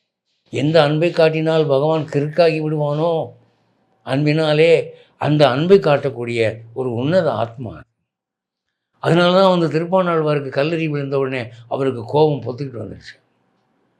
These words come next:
அதனால தான் சொல்றாங்க, "அடியவர்கள் ஆண்டவனை விட உயர்ந்தவர்கள்" அப்படின்னு. அப்போ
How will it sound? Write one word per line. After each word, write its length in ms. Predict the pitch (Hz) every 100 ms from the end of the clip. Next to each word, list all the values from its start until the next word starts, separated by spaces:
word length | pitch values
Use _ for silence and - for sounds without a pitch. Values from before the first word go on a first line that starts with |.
| _ _ _ _
அதனால 300 | - 185 196
தான் 180 | 196 202
சொல்றாங்க, 340 | 165 165 165 151
"அடியவர்கள் 720 | 127 156 170 151 139 139 117 -
ஆண்டவனை 520 | - 123 151 135 127 123
விட 200 | 113 101
உயர்ந்தவர்கள்" 920 | 101 127 151 135 120 104 107 98 110
அப்படின்னு. 300 | 101 92 87 85 _ _ _ _ _ _ _ _ _ _ _ _ _ _
அப்போ 280 | 147 180